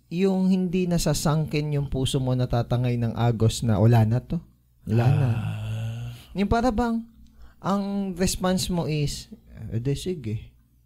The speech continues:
Speaker 1: Kung loobin ni Lord."
Speaker 2: Ayun.
Speaker 1: Kasi at the end of the day, si Lord naman kasangga ko dito. Parang hindi naman niya ako pababayaan.
Speaker 2: Okay, peace. Ano
Speaker 1: <clears throat> Meron
Speaker 2: pa?
Speaker 1: tayong ganong certainty. Ano pa, bukod sa peace?
Speaker 2: Tingin
Speaker 1: Meron tayong joy.
Speaker 2: Joy.
Speaker 1: Yun. Na, kumbaga,
Speaker 2: Chicken.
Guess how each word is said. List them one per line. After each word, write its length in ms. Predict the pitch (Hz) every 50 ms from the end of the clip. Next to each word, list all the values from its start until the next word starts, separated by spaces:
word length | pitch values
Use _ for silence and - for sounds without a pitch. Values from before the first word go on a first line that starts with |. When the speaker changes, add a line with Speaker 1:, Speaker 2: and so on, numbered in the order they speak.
| _ _
Speaker 1:
Kung 220 | - - 123 117 117
loobin 420 | 117 127 127 135 127 131 151 160
ni 140 | 175 185 185
Lord." 320 | 160 120 117 127 127 - - -
Speaker 2:
Ayun. 380 | - 117 117 117 117 117 123 135
Speaker 1:
Kasi 160 | 139 139 196
at 80 | 160 127
the 80 | 139
end 120 | 139 143 147
of 120 | 151 -
the 80 | - 202
day, 400 | 180 131 123 117 117 113 110 110
si 180 | 123 - 143
Lord 220 | 131 127 135 135 131
naman 240 | 120 135 135 135 131
kasangga 420 | 120 127 - 156 143 143 139 135
ko 140 | 135 - 147
dito. 400 | 143 147 165 165 - - 104 113
Parang 500 | 131 - 123 131 135 131 131 127 127 123
hindi 160 | 113 110 117
naman 160 | 123 123 127
niya 140 | 127 127 120
ako 80 | 123 -
pababayaan. 640 | 131 131 139 131 127 143 165 175 170 147 135 117
Speaker 2:
Okay, 160 | 113 117 127 127
peace. 460 | 123 - 160 175 156 - - - - -
Ano 200 | - 180 190 175 160
Speaker 1:
<clears throat> 40 | 160
Meron 180 | 190 220 247
Speaker 2:
pa? 140 | 226 220 185
Speaker 1:
tayong 160 | 185 180 165
ganong 260 | 160 156 151 147 143 139
certainty. 680 | 139 - 139 135 113 139 131 127 120 - 120 113 110 - - - - - - - _
Ano 180 | - - 190 208
pa, 140 | 202 208 165
bukod 240 | 147 160 160 180 165
sa 140 | - - 160
peace? 320 | - - 170 143 127 - -
Speaker 2:
Tingin 220 | 135 127 127 226
Speaker 1:
Meron 100 | 254 247
tayong 300 | 220 240 240 240 233 175
joy. 280 | 147 180 175 156 127 107 98 95 87 - 123 127
Speaker 2:
Joy. 380 | 123 117 110 107 104 107 107 - - _ _ -
Speaker 1:
Yun. 400 | 120 120 110 98 92 90 90 - - - - - -
Na, 480 | - 214 233 240 240 240 233 233 226 226 220 226 - - - _ _ _ _ _ _ _ _ -
kumbaga, 640 | - 214 214 214 233 226 220 202 190 185 185 190 190 180 -
Speaker 2:
Chicken. 540 | - 135 127 120 - 110 107 107 113 113